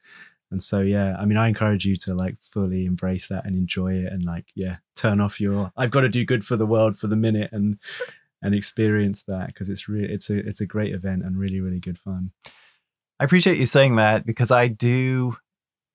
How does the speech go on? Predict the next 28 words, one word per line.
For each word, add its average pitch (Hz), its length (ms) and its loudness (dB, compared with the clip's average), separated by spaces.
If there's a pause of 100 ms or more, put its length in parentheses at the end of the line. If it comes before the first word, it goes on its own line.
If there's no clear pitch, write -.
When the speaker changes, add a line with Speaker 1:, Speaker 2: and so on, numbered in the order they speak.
(200)
Speaker 2:
find 113 580 4
that 98 260 4 (320)
because 123 340 2
I 110 100 6
work 104 220 4
in 104 80 4
conservation, 95 880 2 (640)
that 104 140 4
I'm 95 200 4
always 98 420 2
so 110 320 4
mission 104 320 4
driven 95 540 0
and 107 140 -2 (100)
that 107 200 4
I 104 120 4
feel 107 260 0
a 98 40 4
bit 92 260 0
guilty 101 380 0
for, 87 480 0
for - 160 -2
feeling 104 260 4
that 110 220 2 (340)
pleasure 113 300 4
at 113 100 -2
times. 131 540 2
Um, 98 340 -2